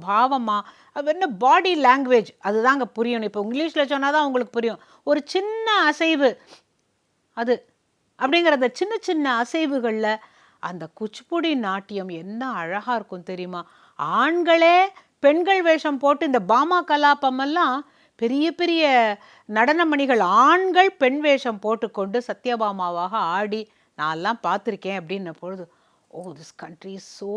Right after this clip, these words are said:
great" அப்படின்னு நான் சொன்னேன், "Come back" அப்படின்னு. ஏன்னா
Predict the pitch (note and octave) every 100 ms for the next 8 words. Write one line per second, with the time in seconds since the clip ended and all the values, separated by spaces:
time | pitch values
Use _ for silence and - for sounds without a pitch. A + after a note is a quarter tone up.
0 | A3 E3+ D3+ F#3+ G3+ G3+ - D3 F3 F3+
1 | F3+ F3 F3+ G3 F#3+ G3+ G#3+ F3+ - D3+
2 | E3+ E3 C#3+ _ _ _ _ _ _ _
3 | G3 A3+ B3+